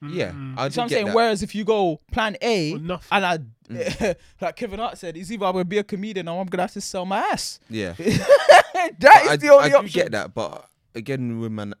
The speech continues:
Speaker 1: my analogies, is like, imagine a wall, and you're telling me how, you're asking me how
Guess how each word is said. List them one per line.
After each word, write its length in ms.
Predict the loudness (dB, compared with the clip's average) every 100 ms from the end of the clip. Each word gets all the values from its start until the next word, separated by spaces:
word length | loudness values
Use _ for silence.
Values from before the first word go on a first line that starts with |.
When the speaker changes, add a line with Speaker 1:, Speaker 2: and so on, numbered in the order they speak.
| -14
Speaker 1:
my 200 | -12 -10
analogies, 500 | -10 -10 -12 -14 -16
is 60 | -14
like, 280 | -14 -14 -20 _
imagine 320 | -10 -8 -6
a 80 | -8
wall, 500 | -8 -10 -10 -12 -16 -14
and 240 | -14 -12
you're 200 | -10 -10
telling 260 | -10 -14 -14
me 180 | -16 -18 _ _
how, 280 | _ -10 -10 -10
you're 200 | -12 -10 -12
asking 300 | -14 -14 -14
me 140 | -16
how 500 | -16 -12 -10 -12 -14